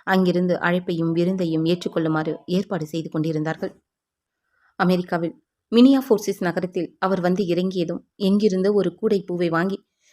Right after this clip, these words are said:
பெரிய மாலை தொடுத்து மாலை அணிவித்து மினியாபோலிஸ் பாரதி தமிழ் சங்கம் வரவேற்றது. வரவேற்பிற்காக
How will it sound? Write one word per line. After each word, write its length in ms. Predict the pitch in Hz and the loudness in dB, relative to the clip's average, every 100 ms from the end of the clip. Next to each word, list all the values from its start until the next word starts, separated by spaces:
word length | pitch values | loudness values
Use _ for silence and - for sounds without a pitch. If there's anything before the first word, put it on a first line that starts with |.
| _ | _
பெரிய 300 | 233 240 240 | 0 2 4
மாலை 280 | 175 175 190 | 4 2 2
தொடுத்து 360 | 185 175 175 180 - - | -2 -6 -6 -8 -10 -2
மாலை 340 | 196 220 226 | 0 2 2
அணிவித்து 400 | 165 175 180 202 - _ _ _ _ | 0 0 0 -4 -10 _ _ _ _
மினியாபோலிஸ் 640 | 226 262 269 247 202 185 180 | 6 6 6 2 0 0 0
பாரதி 360 | 175 185 180 | 0 0 -2
தமிழ் 300 | 180 170 180 | -2 -2 -2
சங்கம் 260 | 180 160 160 | -4 -4 -4
வரவேற்றது. 460 | 160 165 165 180 - _ _ _ _ _ | -4 -6 -8 -8 -10 _ _ _ _ _
வரவேற்பிற்காக 800 | 180 180 190 180 190 185 185 180 | 2 4 4 2 -2 0 -2 -2